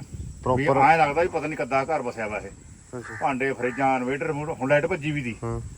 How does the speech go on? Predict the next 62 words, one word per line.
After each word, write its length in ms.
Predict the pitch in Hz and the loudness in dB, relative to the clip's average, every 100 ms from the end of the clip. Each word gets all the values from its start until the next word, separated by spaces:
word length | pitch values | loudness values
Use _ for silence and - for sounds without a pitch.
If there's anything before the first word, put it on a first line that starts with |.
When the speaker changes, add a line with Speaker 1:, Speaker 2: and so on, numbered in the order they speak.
| - | -12
Speaker 2:
ਪੱਖੇ 280 | 131 - 135 | -10 -2 0
ਚੱਲਦੇ 300 | 135 131 135 | 2 2 0
ਤੇ 80 | 135 | -2
ਉੱਥੇ 260 | 131 131 160 | -4 -4 0
ਛੱਕ 260 | 139 - | 0 0
ਪਈ, 120 | 147 | 0
ਮੈਂ 60 | 165 | 2
ਕਿਹਾ 120 | 165 | 2
ਲਾਈਟ 220 | 160 151 | 4 2
ਤਾਂ 100 | - | 4
ਹੈਗੀ 280 | 151 - 294 | 0 0 -2
ਆ। 60 | - | 0
ਫਿਰ 100 | 131 | 0
ਉਹ 0 | |
Speaker 1:
ਹਾਂ। 60 | |
Speaker 2:
ਕਹਿੰਦੇ 180 | 127 202 | 2 2
ਅਸੀਂ 80 | 156 | 0
ਤਾਂ 80 | 165 | -2
ਇਨਵੇਟਰ 240 | 151 156 | -2 0
ਲਾ 160 | 180 135 | 2 4
ਲਿਆ 120 | 123 | 2
ਇੱਧਰ। 180 | 131 117 - - | -2 -6 -8 -10
Speaker 1:
ਅੱਛਾ, 160 | 123 131 | -6 -6
ਅੱਛਾ। 340 | 113 127 113 110 | -4 -4 -4 0
ਟੀਨਾ 240 | 143 143 | 4 4
ਚ 40 | 135 | 4
ਇੱਧਰ। 180 | 135 | 2
Speaker 2:
ਉਹ 160 | 139 147 | 0 2
ਗਲਤੀ 320 | 160 180 233 | 4 4 6
ਹੋ 120 | 196 | 6
ਗਈ, 180 | 202 208 | 6 4
ਜਿਹੜੇ 200 | 196 208 | 4 4
ਮੇਰੇ 160 | 202 190 | 4 4
ਵਾਲੇ 120 | 190 | 4
ਦੋ 120 | 185 | 4
ਪੱਖੇ 260 | 190 175 185 | 2 2 2
ਦੇ 80 | 190 | 2
ਉਹ 40 | |
ਕਹਿੰਦੇ 200 | 190 196 | 2 2
ਇਹ 40 | |
ਵੀ 80 | 196 | 2
ਕਰਾ 180 | 214 185 | 2 2
ਦੇਣ 140 | 160 | 0
ਤੇ। 160 | 156 160 - - - - - 147 120 | -2 -8 -10 -20 -20 -20 -18 -14 -2
Speaker 1:
ਡੰਗਰ 260 | 131 120 131 | 4 6 6
ਵਾਲੇ। 220 | 123 120 | 6 4
Speaker 2:
ਹਾਂ, 300 | 127 135 135 | 4 4 4
ਕੱਲ 140 | 151 | 4
ਨੂੰ 100 | 170 | 2
ਬਿਜਲੀ 220 | 170 170 185 | 0 2 8
Speaker 1:
ਚੱਲ 80 | |
Speaker 2:
ਵਾਲਾ 160 | 180 202 | 10 10
Speaker 1:
ਹੁਣ 160 | 190 190 | 10 8
ਮਾਸੜ 180 | 190 | 6
ਗਾਹਾਂ 240 | 190 180 160 | 6 4 4
ਗਾਹਾਂ 120 | 151 | 4
ਲੋੜ 180 | 139 127 | 2 0
ਵੀ 120 | 135 | -2
ਨਹੀਂ। 100 | 127 | -2
Speaker 2:
ਹੋ 120 | 143 | 0
ਜਾਣਾ 160 | 147 143 | 0 -2
ਉਹਦਾ, 280 | 151 185 | -2 -4